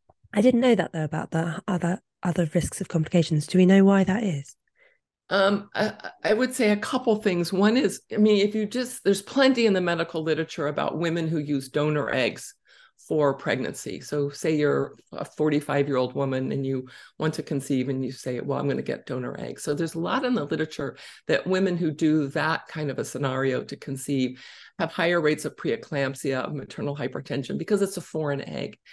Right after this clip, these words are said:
Speaker 2: You're putting a foreign body in this,
Speaker 1: Oh.
Speaker 2: in this woman's body.
Speaker 1: So it's
Speaker 2: And so
Speaker 1: not
Speaker 2: there's a
Speaker 1: even just
Speaker 2: rejection.
Speaker 1: Not even just from being forty-five. It's
Speaker 2: No,
Speaker 1: that plus.
Speaker 2: exactly. She could be a
Speaker 1: Yeah.
Speaker 2: thirty-year-old woman who, for some reason, has no ovarian reserve. You know, she just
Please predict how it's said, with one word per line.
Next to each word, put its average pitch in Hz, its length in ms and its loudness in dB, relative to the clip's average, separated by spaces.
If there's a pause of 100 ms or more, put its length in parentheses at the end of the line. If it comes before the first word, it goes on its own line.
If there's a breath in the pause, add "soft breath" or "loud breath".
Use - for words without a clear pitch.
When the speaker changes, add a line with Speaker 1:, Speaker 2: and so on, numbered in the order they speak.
(140 soft breath)
Speaker 2:
You're 160 100 -4
putting 175 260 -2
a 151 40 -4
foreign 139 360 -2
body 127 400 -2
in 139 140 -2
this, 202 280 2
Speaker 1:
Oh. 196 100 -10
Speaker 2:
in 135 120 -6
this - 180 -8
woman's 127 300 -4
body. - 440 -6 (200 soft breath)
Speaker 1:
So - 160 4
it's 202 80 8
Speaker 2:
And 202 80 8
so 214 60 10
Speaker 1:
not 214 80 10
Speaker 2:
there's 208 160 10
a 208 40 10
Speaker 1:
even 190 100 8
just 185 200 8
Speaker 2:
rejection. - 540 -2 (440)
Speaker 1:
Not 208 220 10
even 185 240 8
just 185 240 2
from 165 160 4
being 160 320 4
forty-five. 151 840 -2 (420 soft breath)
It's 185 240 2
Speaker 2:
No, 190 80 4
Speaker 1:
that 147 220 4
plus. 175 360 10
Speaker 2:
exactly. - 420 0
She 240 140 -2
could - 160 4
be 202 100 10
a 185 60 6
Speaker 1:
Yeah. - 20 2
Speaker 2:
thirty-year-old 143 600 4
woman 131 280 -2
who, 156 80 -4
for 156 120 -8
some 151 200 -2
reason, 147 280 0
has 139 400 -2
no 143 440 4
ovarian 139 480 0
reserve. 127 400 -2
You 135 100 -2
know, 117 100 -2
she 127 240 -8
just - 260 -12